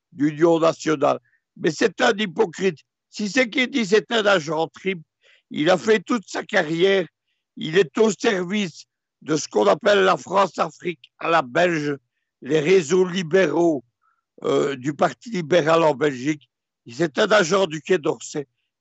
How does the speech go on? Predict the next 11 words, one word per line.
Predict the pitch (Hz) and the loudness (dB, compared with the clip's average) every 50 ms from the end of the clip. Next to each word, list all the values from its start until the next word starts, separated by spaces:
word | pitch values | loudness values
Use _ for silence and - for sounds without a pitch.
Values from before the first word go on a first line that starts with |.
| _ | _
C'est | - - - 190 165 - | -8 -2 -2 -2 -2 -2
surtout | 214 175 151 - - 214 208 220 - - | -10 -10 -8 -8 -6 -2 0 0 2 4
un | 208 202 196 190 175 | 4 4 4 2 2
homme | 214 214 190 170 165 | 0 0 0 -2 -10
qui | - - - 214 196 | -18 -18 -8 0 0
est | 196 208 - - | 0 0 2 0
un | 196 190 185 175 | 0 0 0 2
employé | 202 196 185 151 147 170 185 190 170 165 170 175 160 - _ _ _ _ _ _ - | 2 0 0 -2 -2 -2 -2 -2 0 0 0 0 0 -2 _ _ _ _ _ _ -8
de | 147 151 | -6 0
l'Atlantic | 156 170 175 - - 170 196 175 139 - 170 151 _ _ | 0 0 0 0 0 -2 -2 -2 -2 -6 -14 -14 _ _
Council, | - 156 160 120 - - 175 165 | -6 -6 -6 -6 -6 0 0 0